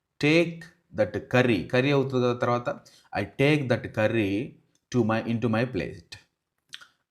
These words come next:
I eat that curry. So, ఇవన్నీ ఏంటి? సింపుల్ ప్రెజెంట్ టెన్స్. అంటే ప్రస్తుతం జరిగే పనులు, లేకపోతే ఎప్పుడూ జరుగుతూ ఉన్న పనులు. ఇప్పుడు కంప్లీట్ అయిపోయిన పని చెప్పాలి. కంప్లీట్ అయిపోయిన పని చెప్పాలంటే నేను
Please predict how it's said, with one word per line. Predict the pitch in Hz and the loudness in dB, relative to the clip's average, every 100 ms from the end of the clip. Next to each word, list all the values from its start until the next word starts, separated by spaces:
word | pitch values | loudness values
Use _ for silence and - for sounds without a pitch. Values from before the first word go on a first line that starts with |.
| _ | _
I | 101 123 175 196 - _ _ _ _ - | 4 6 4 2 -6 _ _ _ _ 2
eat | 127 160 160 - - | 4 4 0 -10 -12
that | 78 90 - | -8 -8 -8
curry. | - 78 55 - _ _ _ _ _ _ _ _ _ _ _ _ - | -12 -10 -12 -18 _ _ _ _ _ _ _ _ _ _ _ _ -12
So, | - | -2
ఇవన్నీ | 175 175 185 202 202 | 4 6 6 4 4
ఏంటి? | 170 165 165 156 156 156 | 6 6 6 4 4 0
సింపుల్ | 123 123 120 127 | 0 0 2 0
ప్రెజెంట్ | 117 101 95 90 87 | 2 0 0 -4 -4
టెన్స్. | 101 82 - - - | -4 -4 -4 -4 -10
అంటే | 104 131 | -6 -4
ప్రస్తుతం | 165 123 - 143 135 | 0 0 0 -2 0
జరిగే | 107 101 101 | 0 0 -2
పనులు, | 95 98 98 160 - - - | -4 -6 -4 -4 -6 -10 -20
లేకపోతే | - 175 147 | -4 0 2
ఎప్పుడూ | 135 156 165 | 2 6 6
జరుగుతూ | 127 120 117 143 | 6 4 4 2
ఉన్న | 107 | 0
పనులు. | 78 69 - - _ _ | -2 -8 -12 -18 _ _
ఇప్పుడు | 208 196 233 151 120 131 135 - | -4 2 6 8 8 6 0 0
కంప్లీట్ | 170 202 247 240 202 | 2 4 4 4 4
అయిపోయిన | 185 180 165 | 6 4 4
పని | 170 | 4
చెప్పాలి. | 131 - 87 - - _ _ _ _ _ - | 2 2 -2 -2 -10 _ _ _ _ _ 0
కంప్లీట్ | 147 160 175 190 170 | 2 4 6 6 6
అయిపోయిన | 165 151 | 4 2
పని | 139 135 | 2 2
చెప్పాలంటే | 123 - 113 107 110 131 | 2 2 0 0 0 2
నేను | 117 107 | 2 0